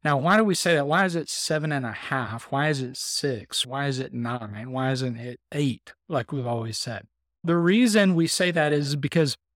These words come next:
the sleep cycle is about ninety minutes in length. And so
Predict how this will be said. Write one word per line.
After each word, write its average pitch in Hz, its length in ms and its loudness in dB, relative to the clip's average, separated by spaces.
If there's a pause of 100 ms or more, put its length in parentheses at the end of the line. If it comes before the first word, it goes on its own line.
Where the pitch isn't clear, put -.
(600)
the 151 180 2
sleep 214 380 2
cycle 175 360 0
is 147 120 2
about 131 240 -2
ninety 147 560 0
minutes 131 500 -4
in 113 240 -4
length. 120 340 -8
And 107 200 0
so 160 260 2